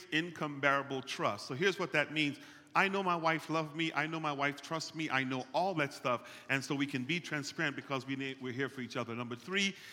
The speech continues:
it builds an authentic friendship between you and your spouse.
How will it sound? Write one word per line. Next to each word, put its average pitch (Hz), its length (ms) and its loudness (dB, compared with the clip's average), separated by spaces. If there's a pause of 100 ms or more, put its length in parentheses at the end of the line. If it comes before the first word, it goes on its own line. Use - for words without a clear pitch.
(140)
it 135 220 2
builds 175 280 6
an 139 200 6
authentic 208 840 2
friendship 190 680 2
between 156 580 0
you 175 380 2 (220)
and 135 120 2
your 127 140 0
spouse. 170 560 2